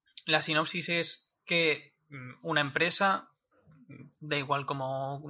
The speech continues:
da igual cual sea, podría ser Nestlé, crea,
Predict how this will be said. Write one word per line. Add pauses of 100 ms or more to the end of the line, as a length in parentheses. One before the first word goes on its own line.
da
igual
cual
sea, (100)
podría
ser (140)
Nestlé, (600)
crea,